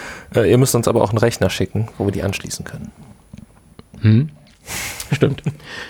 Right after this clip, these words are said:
Speaker 2: Gleiches gilt übrigens auch für die Microsoft HoloLens zwei. Also wir erwähnen sie nur mal ganz kurz, weil du grad so schön gesagt hast,
Speaker 1: Weil
Speaker 2: die,
Speaker 1: Microsoft uns die
Speaker 2: die können sie natürlich uns auch schicken. Also das würde mich dann auch interessieren.
Speaker 1: W W W V R podcast punkt D E. Einfach die Adresse im Impressum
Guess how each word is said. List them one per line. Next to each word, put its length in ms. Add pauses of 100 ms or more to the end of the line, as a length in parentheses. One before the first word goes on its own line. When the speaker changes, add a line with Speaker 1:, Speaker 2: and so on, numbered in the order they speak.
(120)
Speaker 2:
Gleiches 380
gilt 180
übrigens 460
auch 220
für 200
die 140
Microsoft 600
HoloLens 420
zwei. 340
Also 160
wir 100
erwähnen 300
sie 80
nur 100
mal 140
ganz 220
kurz, 460 (100)
weil 360
du 140
grad 220
so 80
schön 200
gesagt 320
hast, 180
Speaker 1:
Weil 160
Speaker 2:
die, 60
Speaker 1:
Microsoft 480
uns 180
die 140
Speaker 2:
die 120
können 260
sie 140
natürlich 360
uns 160
auch 160
schicken. 380
Also 260
das 200
würde 200
mich 140
dann 160
auch 180
interessieren. 600
Speaker 1:
W 0
W 140
W 140
V 140
R 160
podcast 480
punkt 240
D 220
E. 40
Einfach 380
die 240
Adresse 340
im 120
Impressum 460